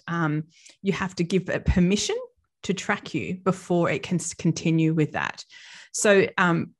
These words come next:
apps like Facebook and Instagram and many others were forced to prompt you to ask, "Can we track your data?" And you could say, "Allow,"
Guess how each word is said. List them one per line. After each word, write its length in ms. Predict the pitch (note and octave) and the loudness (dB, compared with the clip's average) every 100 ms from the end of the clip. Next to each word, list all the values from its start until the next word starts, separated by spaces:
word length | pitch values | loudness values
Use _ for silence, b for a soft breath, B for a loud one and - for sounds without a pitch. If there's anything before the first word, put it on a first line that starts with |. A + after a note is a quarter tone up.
| - - | -20 -4
apps 320 | G3 - - G#3+ | -2 0 0 0
like 260 | F3+ - | 0 0
Facebook 420 | - F3 - G3 | -2 -2 0 0
and 200 | F3+ F#3+ | 2 0
Instagram 580 | - E3+ - D#3+ E3 D#3 | -2 -6 -6 -2 2 2
and 320 | E3 E3 E3 F3+ | 2 2 4 4
many 280 | F#3 F#3+ - | 4 0 -2
others 540 | E3 E3 F#2+ E3+ F#3+ | -4 -4 -4 -6 -2
were 140 | F3 | -2
forced 440 | E3+ - F3+ F#3 - | -2 -2 -2 -2 -6
to 80 | - | -8
prompt 460 | - E3+ - - | -4 -4 -4 -2
you 80 | D#3 | -2
to 120 | - | 0
ask, 320 | D#3 D3 D3+ | 0 0 -2
"Can 280 | - - F3+ | -8 -2 2
we 100 | F#3+ | 2
track 380 | F#3+ - F#3 - | 0 -4 -4 0
your 100 | F3 | 0
data?" 500 | E3 C#3+ D#3+ - F#4+ - B - | 0 0 -2 -4 -8 -10 B -2
And 100 | F3+ | 0
you 60 | D#3+ | 0
could 160 | E3 | -4
say, 240 | - D#3 - | -4 -4 -2
"Allow," 520 | D#3 D#3+ D3+ C3 | 0 0 -2 -4